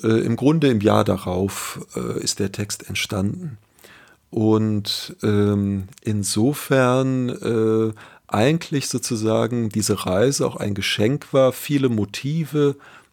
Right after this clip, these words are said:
die auf einmal ihren Platz finden konnten, wie zum Beispiel eben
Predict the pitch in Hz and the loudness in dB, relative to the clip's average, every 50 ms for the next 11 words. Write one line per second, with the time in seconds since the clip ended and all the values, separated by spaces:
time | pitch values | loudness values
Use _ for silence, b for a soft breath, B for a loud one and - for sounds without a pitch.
0 | _ _ 131 139 160 - - - 113 104 - - 120 117 120 123 117 110 - - | _ _ -4 -4 -4 -4 -4 -6 -6 -6 -6 -6 -4 -2 0 0 0 0 0 -2
1 | 110 98 95 - - 131 151 - - - - - 104 - - - 101 - - 95 | -2 -4 -4 0 0 0 2 2 0 0 2 0 0 0 0 -4 -8 -6 -4 -4
2 | 92 92 - - - - 127 - - - 117 104 101 104 101 - - - 107 113 | -4 -4 -6 -6 -4 -4 -4 -2 0 0 0 2 2 2 2 0 -2 -4 -4 -2
3 | 117 104 - 101 98 92 | -2 -2 -2 -2 -2 -2